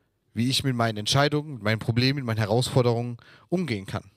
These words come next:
Mit meinen Gaben, mit meinen Fähigkeiten, darauf zu gucken,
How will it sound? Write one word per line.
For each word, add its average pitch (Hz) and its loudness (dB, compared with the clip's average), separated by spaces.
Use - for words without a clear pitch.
Mit - -20
meinen 131 0
Gaben, 120 4
mit 110 -10
meinen 117 0
Fähigkeiten, 123 -2
darauf 107 0
zu - -4
gucken, 143 -4